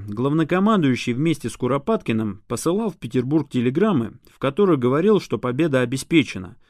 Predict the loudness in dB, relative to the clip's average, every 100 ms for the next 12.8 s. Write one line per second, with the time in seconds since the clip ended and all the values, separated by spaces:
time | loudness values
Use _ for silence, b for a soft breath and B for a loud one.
0 | _ _ 0 4 4 6 6 6 2 0
1 | 0 0 2 2 2 0 0 0 -2 -16
2 | -16 _ _ _ _ 0 4 4 4 2
3 | 2 2 -2 -2 -2 2 0 0 0 2
4 | 2 -2 _ -4 0 2 0 -2 -2 2
5 | 4 2 -2 -8 -2 0 0 0 0 2
6 | 0 0 2 2 2 0 -2 0 0 0
7 | 0 0 -4 -6 -12 -18 -12 -2 -2 0
8 | 0 0 -2 -4 -10 -18 _ _ _ _
9 | _ -4 -2 2 0 2 -2 2 4 4
10 | 4 4 4 2 0 -2 -2 0 2 0
11 | 0 -2 -2 0 0 -2 0 0 0 -2
12 | -2 0 2 0 -4 -10 -14 -16